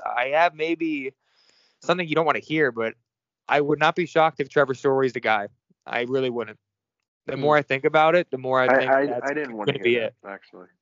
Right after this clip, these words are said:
Speaker 1: Wait, you did or didn't?
Speaker 3: I did not wanna hear that, no.
Speaker 1: Oh, yeah. I know you don't. And you know what? I don't wanna hear it either. I'm just saying,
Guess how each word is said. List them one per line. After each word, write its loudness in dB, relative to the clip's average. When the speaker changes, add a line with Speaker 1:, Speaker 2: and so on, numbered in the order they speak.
Speaker 1:
Wait, 4
you 2
did 6
or 2
didn't? 0
Speaker 3:
I -6
did -10
not -10
wanna -18
hear -18
that, -20
no. -20
Speaker 1:
Oh, 2
yeah. -4
I 0
know 2
you 2
don't. -4
And -4
you -10
know 2
what? 2
I 6
don't 0
wanna -2
hear -2
it 0
either. 0
I'm -4
just -18
saying, -8